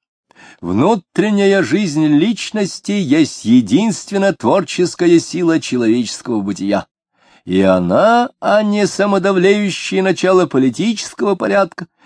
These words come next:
является единственно прочным базисом для всякого общественного строительства". Дронов закрыл левый глаз, взмахнул полосками бумаги, как флагом,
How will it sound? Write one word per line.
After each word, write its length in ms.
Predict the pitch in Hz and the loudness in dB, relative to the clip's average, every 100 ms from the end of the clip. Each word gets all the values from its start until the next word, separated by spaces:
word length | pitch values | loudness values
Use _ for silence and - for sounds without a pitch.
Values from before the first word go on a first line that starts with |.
| _ - | _ -6
является 500 | 101 107 110 92 90 | 0 2 2 0 -4
единственно 880 | 80 71 98 196 233 175 - 214 180 | -6 0 2 4 2 -2 -2 -2 0
прочным 580 | 202 185 - 180 175 | 0 0 -2 -2 -2
базисом 520 | 160 160 139 - 135 - - | 0 0 0 -2 -6 -6 -8
для 180 | 90 92 | -2 -2
всякого 800 | - - 92 156 175 - 165 147 - - | -2 -4 0 0 0 -2 -2 -2 -6 -10
общественного 960 | 92 - - 98 110 - - 110 101 | -8 -8 -6 0 0 0 -8 -4 -4
строительства". 960 | 101 - 92 101 95 92 95 - - - _ _ _ _ _ _ _ _ - | -8 -8 -4 -4 -4 -8 -10 -10 -14 -14 _ _ _ _ _ _ _ _ -20
Дронов 440 | - 98 101 95 | -6 0 0 0
закрыл 360 | 85 87 95 92 | -2 -4 0 0
левый 360 | 92 92 90 | 0 0 0
глаз, 540 | 85 92 101 123 120 - | 0 0 2 0 -2 -12
взмахнул 560 | 98 85 87 - 90 | -8 -6 -6 -6 -6
полосками 500 | 82 90 87 - 90 | -4 -4 -4 -6 -8
бумаги, 600 | 82 82 85 90 101 110 | -6 -4 -2 -2 -2 -4
как 200 | 110 120 | -10 -14
флагом, 480 | _ 113 113 110 113 | _ -2 -2 -2 -8